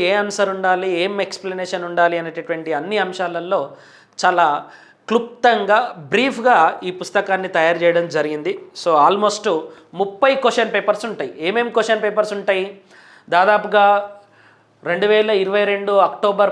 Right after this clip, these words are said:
పదహారున జరిగినటువంటి గ్రూప్ వన్, తర్వాత రెండు వేల ఇరవై మూడు జూన్ పదకొండున జరిగినటువంటి గ్రూప్ వన్, తర్వాత గ్రూప్ టూ పేపర్, తర్వాత గ్రూప్ టూ పేపర్ టూ,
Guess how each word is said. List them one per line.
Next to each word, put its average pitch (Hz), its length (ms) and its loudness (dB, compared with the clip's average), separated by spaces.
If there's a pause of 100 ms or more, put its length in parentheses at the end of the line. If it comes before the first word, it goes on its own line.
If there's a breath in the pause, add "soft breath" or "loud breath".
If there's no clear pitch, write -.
పదహారున 180 360 2 (120)
జరిగినటువంటి 185 500 -4 (100)
గ్రూప్ 190 280 -4
వన్, 202 120 -2 (500)
తర్వాత 190 280 0
రెండు 180 180 -4
వేల 208 220 0
ఇరవై 202 280 0
మూడు 202 200 2 (840 soft breath)
జూన్ 220 280 2 (220)
పదకొండున 202 460 2 (100)
జరిగినటువంటి 196 580 0 (100)
గ్రూప్ 190 280 -4
వన్, 196 120 0 (220)
తర్వాత 175 240 -2 (180)
గ్రూప్ 202 280 -2
టూ 208 80 2 (100)
పేపర్, 202 300 2 (460 soft breath)
తర్వాత 175 260 2 (340)
గ్రూప్ 202 240 0
టూ 214 60 4 (100)
పేపర్ 196 360 -2
టూ, 208 80 0